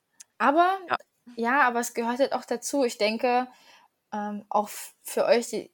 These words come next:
Speaker 1: die ihr, die ihr dazu hört, ähm, war das jetzt richtig? Ich glaube schon.
Speaker 2: Ja.
Speaker 1: Ähm, ist es ganz wichtig, auch mal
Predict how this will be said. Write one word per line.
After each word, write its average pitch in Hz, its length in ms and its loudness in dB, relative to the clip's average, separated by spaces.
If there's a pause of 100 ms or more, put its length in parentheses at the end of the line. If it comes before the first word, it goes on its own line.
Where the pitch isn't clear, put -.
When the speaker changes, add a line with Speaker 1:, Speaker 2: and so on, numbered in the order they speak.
Speaker 1:
die - 140 -8
ihr, 214 180 -6 (680)
die 240 160 -14
ihr 240 100 -4
dazu 262 540 -6
hört, 220 440 -4 (200)
ähm, 208 300 -12
war 214 80 -4
das 233 140 -10
jetzt 214 160 -12
richtig? 269 420 -12
Ich - 40 -20
glaube 208 220 -10
schon. 233 320 -8 (400)
Speaker 2:
Ja. 226 300 -4
Speaker 1:
Ähm, 214 240 -8 (760)
ist 262 180 4
es 294 180 -4
ganz 240 320 0
wichtig, 226 360 -4
auch 202 220 0
mal 202 500 0